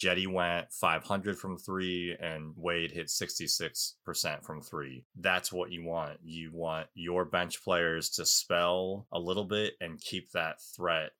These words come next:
up so that Boston is thrown off their mark a little bit, right?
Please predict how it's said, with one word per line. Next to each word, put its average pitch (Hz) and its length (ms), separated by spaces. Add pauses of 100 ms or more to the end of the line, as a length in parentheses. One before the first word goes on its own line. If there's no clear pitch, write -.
(140)
up 78 260
so 82 300
that 78 280
Boston 76 460
is - 140
thrown 76 280
off 73 380
their 78 160
mark 73 400
a 78 60
little 73 180
bit, 67 240
right? 76 300